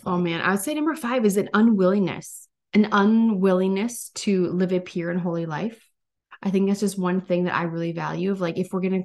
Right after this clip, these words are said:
Speaker 1: be Christ followers and we're gonna build any relationship on
Speaker 2: Yep.
Speaker 1: a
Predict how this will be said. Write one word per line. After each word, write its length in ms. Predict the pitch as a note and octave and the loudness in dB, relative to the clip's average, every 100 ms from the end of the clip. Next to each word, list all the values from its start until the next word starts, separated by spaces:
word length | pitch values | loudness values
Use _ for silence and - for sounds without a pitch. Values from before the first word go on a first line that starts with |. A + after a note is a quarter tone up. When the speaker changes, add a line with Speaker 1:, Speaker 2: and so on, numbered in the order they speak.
| F3 | -2
Speaker 1:
be 260 | F3+ F3 F3 | 0 0 0
Christ 340 | G3 F#3 - | -2 -2 -2
followers 440 | E3+ E3 F3 F3+ | -2 0 0 -2
and 80 | F3+ | -2
we're 60 | F3+ | 0
gonna 140 | F3 | 0
build 400 | E3+ E3 E3+ F3 - | -2 -2 -2 -2 2
any 220 | G#3+ D4 | 2 4
relationship 640 | A#3 E3+ F#3+ E3+ D3+ - | 2 0 -2 -6 -6 -6
on 100 | E3 | -6
Speaker 2:
Yep. 100 | |
Speaker 1:
a 40 | D#3+ | -6